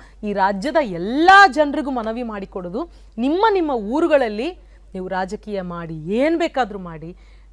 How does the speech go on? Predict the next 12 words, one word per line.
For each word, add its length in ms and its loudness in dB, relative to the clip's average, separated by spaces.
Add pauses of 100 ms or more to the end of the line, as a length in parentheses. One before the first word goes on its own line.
ಈ 260 4
ರೀತಿಯಾದಂಥ 680 2
ಕಮ್ಯುನಲ್ 560 4
ಫೋರ್ಸ್‌ಗಳು, 680 -2 (100)
ಎಲ್ಲ 240 8 (120)
ಧರ್ಮದವ್ರಿಗೂ 440 4
ನಾ 140 0
ಹೇಳ್ತಾ 260 0
ಇರುವಂಥದ್ದು, 440 -6
ಎಲ್ಲ 300 2
ಧರ್ಮದವ್ರಿಗೂ 480 0
ಹೇಳುವಂಥದ್ದು, 440 -8